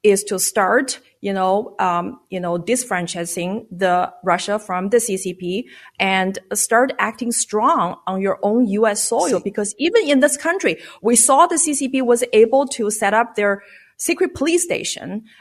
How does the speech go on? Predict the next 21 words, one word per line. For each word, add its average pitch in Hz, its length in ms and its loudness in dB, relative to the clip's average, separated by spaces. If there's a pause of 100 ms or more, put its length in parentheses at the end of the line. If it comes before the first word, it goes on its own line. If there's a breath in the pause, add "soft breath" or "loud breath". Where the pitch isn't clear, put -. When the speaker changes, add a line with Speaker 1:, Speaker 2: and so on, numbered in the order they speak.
(100)
Speaker 1:
and 220 340 2 (160)
our 214 160 2
taxpayer 214 640 -4
dollars 185 640 0
and 190 300 -4 (100)
our 214 240 0
federal 269 320 -4
government 277 460 0
employees' 226 680 -4 (380 soft breath)
retirement 285 480 2
saving 185 500 -2 (140)
are 208 120 0
funding 349 400 -2
the 359 100 -2
C 302 180 -4
C 269 100 -4
P, 247 260 -6
and 196 240 -4
N 277 200 2
I 302 340 0
H 262 320 -2